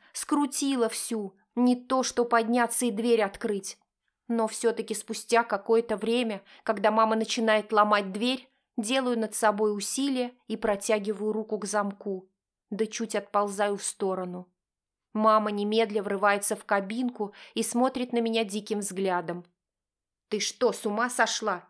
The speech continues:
Что ты творишь?» цедит она дрожащим голосом,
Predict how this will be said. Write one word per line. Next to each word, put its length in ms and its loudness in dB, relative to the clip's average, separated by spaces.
Что 180 -4
ты 120 0
творишь?» 680 -2
цедит 440 0
она 220 2
дрожащим 600 0
голосом, 600 0